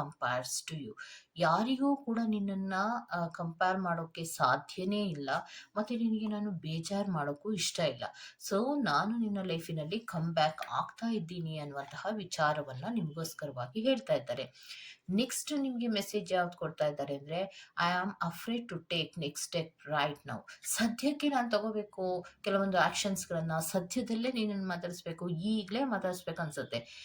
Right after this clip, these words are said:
ಆದ್ರೆ ನನ್ಗೆ ಯಾಕೋ ತುಂಬಾ ಭಯ ಇದೆ. ಯಾವ ರೀತಿ ನೀನು ಕಮ್ಯುನಿಕೇಷನ್ಸ್ ಮಾಡ್ತೀಯಾ, ಅಥವಾ ನೀನು,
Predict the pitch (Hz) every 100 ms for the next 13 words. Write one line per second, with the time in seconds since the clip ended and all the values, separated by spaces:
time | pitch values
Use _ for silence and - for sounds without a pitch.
0 | - - - 226 262 254 247 247 240 240
1 | 277 320 - _ _ _ _ _ _ -
2 | - 220 202 226 285 180 190 190 190 180
3 | 165 220 240 - - - 185 170 175 240
4 | 247 240 233 220 214 208 190 196 202 208
5 | 196 185 180 165 180 190 160 156 - 175
6 | 202 196 190 175